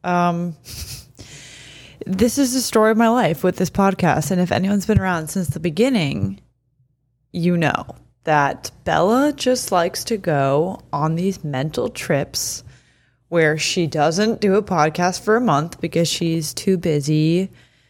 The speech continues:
traveling the multiverse or something. <laughs> So anyway, welcome back to One hundred percent B S.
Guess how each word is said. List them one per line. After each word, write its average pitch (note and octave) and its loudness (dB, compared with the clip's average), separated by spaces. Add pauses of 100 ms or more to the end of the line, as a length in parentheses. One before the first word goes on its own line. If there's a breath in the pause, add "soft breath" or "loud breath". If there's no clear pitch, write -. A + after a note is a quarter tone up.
(400 soft breath)
traveling F#3+ 0
the C#4+ 4
multiverse D#4 2 (680)
or F3 0
something. - -6
<laughs> - -20 (840 loud breath)
So - -8
anyway, A3+ 2
welcome B3 2
back F#3+ 2
to F#3+ 4
One F3+ 0
hundred E3+ 0
percent E3+ -2
B G#3 0
S. E3 0